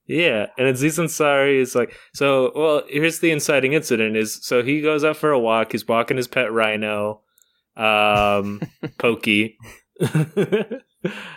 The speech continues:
Speaker 1: and he's got, like, it's like a braid of, like, I don't know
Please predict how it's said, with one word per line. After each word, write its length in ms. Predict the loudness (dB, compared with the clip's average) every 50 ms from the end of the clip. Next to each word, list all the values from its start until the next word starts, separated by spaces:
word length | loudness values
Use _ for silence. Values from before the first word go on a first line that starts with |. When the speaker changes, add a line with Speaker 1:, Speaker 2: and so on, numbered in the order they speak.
| -20 _ _
Speaker 1:
and 760 | -4 -2 0 2 2 2 2 2 2 2 0 0 0 -2 -4 -8 -12 -14 _ _ -20
he's 300 | -10 -4 -2 -2 -2 0
got, 340 | 0 0 0 2 2 0 0
like, 560 | 0 2 2 2 2 0 -2 -6 -12 -14 -18 _ _ _ _ _ _ _ _ _ _ _ _ _ _ _ _ _ _
it's 180 | -6 -4 -2 0
like 160 | 0 0 0
a 60 | -2
braid 640 | -2 -2 -2 0 2 2 2 2 2 0 2 0 0
of, 180 | -2 -2 -2
like, 520 | -2 -2 0 0 -2 -4 -6 -10 -16 -20 -20 _ _ _ _ _ _ _ _ _ _ _ _ _ _
I 120 | -2 0
don't 140 | 0 0 0
know 200 | -2 -4 -6 -8